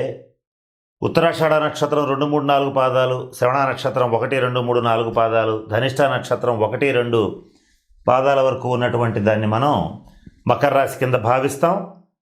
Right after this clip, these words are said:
ఈ మాసం గ్రహగతుల్ని గనక కాస్త పరిశీలిస్తే, రాశ్యాధిపతి అయినటువంటి శని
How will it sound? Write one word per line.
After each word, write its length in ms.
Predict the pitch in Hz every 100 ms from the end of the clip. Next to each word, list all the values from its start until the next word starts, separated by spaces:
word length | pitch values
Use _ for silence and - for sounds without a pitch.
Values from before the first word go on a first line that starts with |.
| _ _
ఈ 80 | 170
మాసం 720 | 165 180 180 185 143 110 -
గ్రహగతుల్ని 600 | 135 151 160 160 170 147 135
గనక 340 | 135 127 123
కాస్త 220 | 117 -
పరిశీలిస్తే, 1000 | 90 110 110 135 127 - 139 85 69 - - _ _ _ _ _ _ _ - _ -
రాశ్యాధిపతి 640 | 139 180 208 196 180 180
అయినటువంటి 480 | 175 165 156 156 147
శని 680 | 147 143 151 139 87 71 -